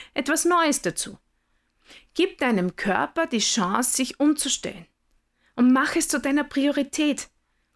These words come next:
Wenn du es willst, dann tu es. Schaffe Zeit dafür, schaff dir deine Möglichkeiten. Und dann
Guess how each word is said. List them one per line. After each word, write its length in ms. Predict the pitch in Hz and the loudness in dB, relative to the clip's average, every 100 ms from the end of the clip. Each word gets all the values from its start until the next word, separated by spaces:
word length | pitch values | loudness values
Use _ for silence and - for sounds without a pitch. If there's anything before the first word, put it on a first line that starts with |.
| _ - - | _ -8 0
Wenn 280 | 233 277 403 | 4 4 4
du 80 | 370 | 4
es 240 | 339 - | 4 2
willst, 320 | 247 277 - 240 | 2 2 2 2
dann 200 | 226 226 - | 2 0 -2
tu 300 | - 381 302 | 2 4 4
es. 380 | 165 - - - | 0 -4 -6 -10
Schaffe 500 | - - 349 349 381 | -4 0 0 0 -2
Zeit 340 | - 349 370 - | 0 -2 -2 -4
dafür, 300 | 240 190 170 | -2 0 0
schaff 340 | - 262 - | 0 0 0
dir 140 | 349 | -2
deine 260 | 330 285 285 | 0 4 4
Möglichkeiten. 760 | 269 262 285 - 226 - - 160 _ _ _ _ | 4 2 -2 -4 -6 -6 -10 -18 _ _ _ _
Und 180 | - - - | -6 -6 -4
dann 340 | - 370 220 | 0 2 0